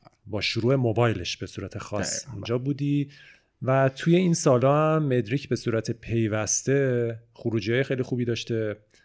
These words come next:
Speaker 1: کارهای خیلی خوبی کرده، بچه‌های زیادی اونجا بودن، رشد داده بچه‌های خیلی زیادی رو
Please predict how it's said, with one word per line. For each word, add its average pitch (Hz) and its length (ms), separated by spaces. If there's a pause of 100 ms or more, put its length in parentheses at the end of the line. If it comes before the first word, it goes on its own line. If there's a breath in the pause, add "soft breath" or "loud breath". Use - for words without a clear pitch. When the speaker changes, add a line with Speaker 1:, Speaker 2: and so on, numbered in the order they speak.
(280 soft breath)
Speaker 1:
کارهای 110 240
خیلی 117 180
خوبی 110 200
کرده، 110 260
بچه‌های 107 400
زیادی 107 280
اونجا 107 260
بودن، 104 840
رشد 98 580
داده 110 260
بچه‌های 104 440
خیلی 101 260
زیادی 104 560
رو 101 300